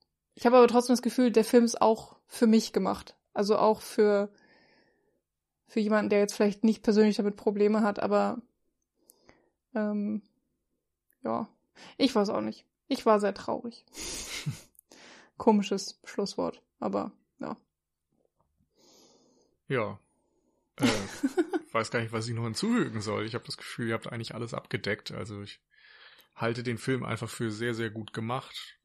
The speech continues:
Speaker 2: Ähm, wie gesagt, toll gespielt, tolle Ideen drin und wie die Themen dort reingewoben werden, ist einfach echt hervorragend und ist dann eben doch was anderes, als ich vielleicht dann nach dem ersten Mal schauen dachte, wo es für mich dann doch ein eher klassisches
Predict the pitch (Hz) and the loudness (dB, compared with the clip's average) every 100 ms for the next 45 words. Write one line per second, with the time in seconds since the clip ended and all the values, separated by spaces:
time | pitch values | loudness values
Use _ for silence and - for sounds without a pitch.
0 | 311 131 107 104 117 - - - 113 104 | -12 -8 -8 -10 -14 -20 -20 -20 -14 -10
1 | 98 - 110 107 - - 117 113 117 - | -12 -8 -8 -8 -12 -10 -8 -8 -10 -12
2 | 110 107 107 107 _ _ _ _ _ _ | -10 -8 -12 -16 _ _ _ _ _ _
3 | _ _ 123 127 120 120 120 117 117 113 | _ _ -8 -4 -2 -2 -4 -4 -4 -6
4 | 104 110 107 - 113 113 113 107 107 113 | -8 -8 -10 -6 -4 -4 -4 -6 -6 -6
5 | 107 107 101 107 104 101 101 101 101 101 | -4 -6 -8 -8 -8 -8 -8 -8 -8 -10
6 | - - - - - _ - 101 - - | -12 -14 -16 -16 -20 _ -10 -10 -12 -18
7 | - _ - 104 - 120 113 110 107 107 | -20 _ -14 -10 -6 -4 0 0 0 -6
8 | 104 - 107 - - - - 117 113 104 | -10 -8 -8 -8 -14 -14 -8 -8 -6 -10
9 | 107 - 127 123 - 101 - - 120 113 | -12 -2 0 0 -2 -4 -4 -10 -8 -6
10 | 104 - 104 98 101 - 101 101 - 98 | -8 -8 -10 -10 -14 -12 -8 -8 -8 -10
11 | 98 95 107 135 156 - 104 101 - 104 | -8 -8 -8 -4 -6 -6 -8 -4 -4 -4
12 | 104 101 101 - 110 101 101 - 104 98 | -6 -8 -8 -8 -10 -10 -12 -12 -12 -12
13 | - 101 101 92 98 95 _ _ _ _ | -10 -10 -10 -10 -14 -16 _ _ _ _
14 | _ _ 113 104 - 113 104 - 104 107 | _ _ -6 -6 -6 -8 -6 -6 -8 -10
15 | 98 - | -12 -14